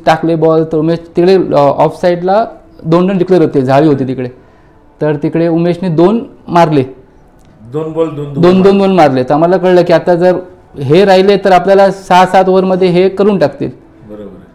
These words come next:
Speaker 1: त्याच्यानंतर ब-, आम्हाला एक सवय होती की भरत मीरचे ना लेस सुटायची.
Speaker 2: अच्छा.
Speaker 1: म्हणजे त्याला कळतंय की आता आपल्याला जमत नाहीये, मग लेस बीज खोल उघडणार, मग तो टाइमपास करणार, मग तिकडनं आऊ यायचा. मग आम्ही बघितलं, "काय झालं, तू बोलतोय, ब-, काय करूया?" तर आम्ही,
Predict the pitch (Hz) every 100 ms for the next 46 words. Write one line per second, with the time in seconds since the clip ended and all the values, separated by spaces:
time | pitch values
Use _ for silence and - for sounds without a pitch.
0 | - 143 165 170 170 175 160 156 165 165
1 | 160 165 175 180 170 160 147 151 156 139
2 | 165 175 180 175 190 196 180 196 160 147
3 | 139 123 - - _ - _ _ _ -
4 | 117 - - - - 156 165 190 196 180
5 | 180 180 170 165 165 180 185 190 175 160
6 | 165 190 202 214 175 196 170 - 180 175
7 | 170 175 180 180 175 170 165 175 165 170
8 | 180 175 170 170 170 175 170 - - -
9 | - - _ - 160 170 175 180 165 180
10 | 180 175 170 170 170 165 170 - _ -
11 | - - 160 165 156 160 156 165 151 143
12 | 143 143 151 147 147 139 131 135 156 156
13 | 147 135 131 - - _ _ - 147